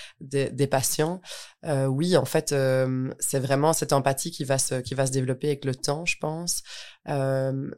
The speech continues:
c'est d'a-, d'apprendre à accueillir, euh, les, les émotions, euh, euh, des patients, des familles, mais pouvoir aussi en faire quelque chose et pouvoir référer aussi quand, quand c'est nécessaire, parce qu'on n'est pas psychologue non plus. Mais oui, en tout cas, il y a besoin de logopèdes.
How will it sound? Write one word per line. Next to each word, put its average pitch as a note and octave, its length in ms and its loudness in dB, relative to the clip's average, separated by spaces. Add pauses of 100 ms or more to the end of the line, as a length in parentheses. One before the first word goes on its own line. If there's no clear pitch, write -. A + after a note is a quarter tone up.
c'est - 280 0
d'a-, C3 260 4
d'apprendre C#3+ 720 -2
à C3+ 80 6
accueillir, D3 540 0
euh, C3 200 2
les, B2 320 -4
les B2+ 220 -4
émotions, C#3 560 -2
euh, B2+ 240 -4 (560)
euh, C3+ 280 -4
des C3 180 -2
patients, D#3+ 460 0
des C#3+ 100 2
familles, C#3 560 0 (380)
mais D3 120 4
pouvoir D3 260 4
aussi C#3+ 220 2
en C#3 80 4
faire C#3+ 220 -2
quelque C3+ 260 -6
chose D#3 440 -4
et C#3 60 0
pouvoir C#3 220 2
référer E3 500 2
aussi - 300 -2
quand, C3 240 -2
quand C3+ 200 -2
c'est C3 140 -2
nécessaire, C#3 500 -2
parce - 140 -2
qu'on - 140 -6
n'est B2+ 80 -2
pas C3 140 -6
psychologue - 500 -8
non C3+ 100 -6
plus. F#3 300 -12 (360)
Mais D#3 140 2
oui, G#3+ 160 2
en D#3+ 80 8
tout - 80 -4
cas, F#3+ 100 4
il F3+ 40 6
y E3 40 4
a D3 40 4
besoin E3+ 240 2
de A3 40 4
logopèdes. F3 560 2